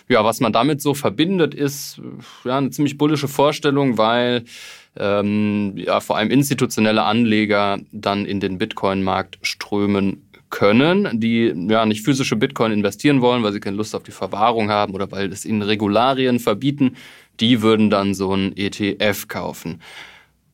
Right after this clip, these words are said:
Und dieser Antrag ist tatsächlich, ja, ein Gamechanger, denn BlackRock ist mit ungefähr neun Billionen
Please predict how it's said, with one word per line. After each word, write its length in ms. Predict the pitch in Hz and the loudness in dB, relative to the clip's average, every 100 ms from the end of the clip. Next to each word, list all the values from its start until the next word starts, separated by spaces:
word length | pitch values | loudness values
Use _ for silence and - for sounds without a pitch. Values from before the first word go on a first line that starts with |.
| _ _ _ | _ _ _
Und 160 | 117 117 | 0 4
dieser 180 | 117 | 4
Antrag 520 | 107 123 147 143 135 123 | 4 2 2 2 0 -2
ist 180 | 117 | -4
tatsächlich, 680 | - - 110 110 - 120 117 | -2 0 0 0 0 -2 -2
ja, 180 | 135 113 | 0 2
ein 140 | 95 95 | 2 2
Gamechanger, 800 | 113 117 110 101 92 92 95 92 | 2 2 -2 -4 -4 -4 -6 -2
denn 380 | 101 113 123 | 0 2 2
BlackRock 560 | 104 107 113 104 113 - | 2 0 2 0 0 -2
ist 240 | 110 107 | -8 -6
mit 400 | 104 104 - - - | -4 -4 -6 -12 -8
ungefähr 360 | 110 113 110 | -6 -2 0
neun 640 | 101 101 113 131 135 131 123 | 2 2 4 4 2 0 -4
Billionen 1300 | - 107 123 151 117 113 147 127 110 123 180 170 | -6 2 4 4 2 2 4 6 6 4 2 -2